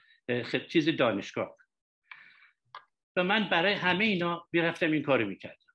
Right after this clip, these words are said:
و بارها می‌گفتم که شما این پنج تا گروهی دارن، هرگز، هر-، هرگز با هم نشستین حرف بزنین.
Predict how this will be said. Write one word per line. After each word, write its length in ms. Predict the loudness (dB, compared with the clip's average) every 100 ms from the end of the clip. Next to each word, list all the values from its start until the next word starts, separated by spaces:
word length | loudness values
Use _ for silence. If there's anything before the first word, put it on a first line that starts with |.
| _ _ -20 -12 -2
و 80 | -2
بارها 640 | 2 4 4 4 2 2
می‌گفتم 460 | 0 -2 -4 -6 -6
که 120 | -6
شما 240 | -2 -2
این 200 | -2 -6 -2
پنج 320 | 0 0 -2
تا 80 | 0
گروهی 420 | 2 2 0 0
دارن، 360 | 0 0 -4 -4
هرگز، 320 | -4 -4 -12 _ -6
هر-، 240 | -4 -2
هرگز 400 | 0 0 0 -4
با 100 | -2
هم 140 | -2 0
نشستین 480 | 0 -4 -6 -8 -2
حرف 220 | -2 -2 -12
بزنین. 400 | -10 -8 -8